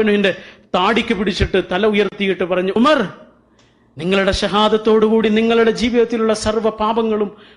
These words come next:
പൊറുക്കപ്പെട്ടിട്ടില്ലേ റസൂൽ ഉമറെ? പിന്നെന്തിനാണ് കരയുന്നത്?" എന്ന് ചോദിച്ച് ആ ചോദ്യം ചോദിക്കുമ്പോൾ അള്ളാഹുവിന്റെ റസൂലിന്റെ കണ്ണും നിറഞ്ഞിരുന്നു.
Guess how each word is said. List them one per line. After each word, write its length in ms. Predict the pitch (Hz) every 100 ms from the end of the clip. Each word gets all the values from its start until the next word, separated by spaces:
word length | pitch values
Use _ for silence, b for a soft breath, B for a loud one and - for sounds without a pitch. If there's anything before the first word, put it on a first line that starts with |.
| B
പൊറുക്കപ്പെട്ടിട്ടില്ലേ 800 | - 175 - - 226 220 214 196 180
റസൂൽ 220 | 175 185 -
ഉമറെ? 260 | 180 175 156 151 b b b b
പിന്നെന്തിനാണ് 600 | 135 151 175 208 196 185 190
കരയുന്നത്?" 440 | 196 214 208 196 196
എന്ന് 100 | 190 180
ചോദിച്ച് 320 | 190 190 190 170 - b b b 170
ആ 20 | 233 233
ചോദ്യം 280 | 233 262 247
ചോദിക്കുമ്പോൾ 520 | 262 269 269 262 254 254
അള്ളാഹുവിന്റെ 500 | 269 269 240 247 247 247
റസൂലിന്റെ 420 | 262 247 233 220 226
കണ്ണും 240 | 240 233 220
നിറഞ്ഞിരുന്നു. 480 | 220 214 202 190